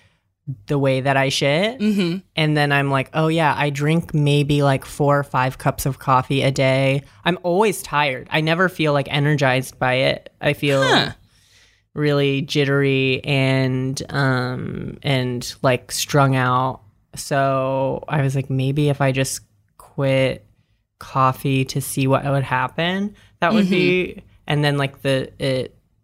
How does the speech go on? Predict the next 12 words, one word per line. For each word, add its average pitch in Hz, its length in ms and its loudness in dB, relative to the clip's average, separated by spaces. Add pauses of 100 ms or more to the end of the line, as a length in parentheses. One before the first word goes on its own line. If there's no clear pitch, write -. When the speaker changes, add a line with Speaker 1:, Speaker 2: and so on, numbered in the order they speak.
(140)
Speaker 1:
it 165 100 0
actually, 160 360 0
I 143 100 2
did 165 180 -2
feel, 127 380 0
like, 123 360 -4 (600)
better. 160 840 -2
And 170 120 0
also 170 440 0
when 156 160 0
I 139 140 2
would 135 260 -2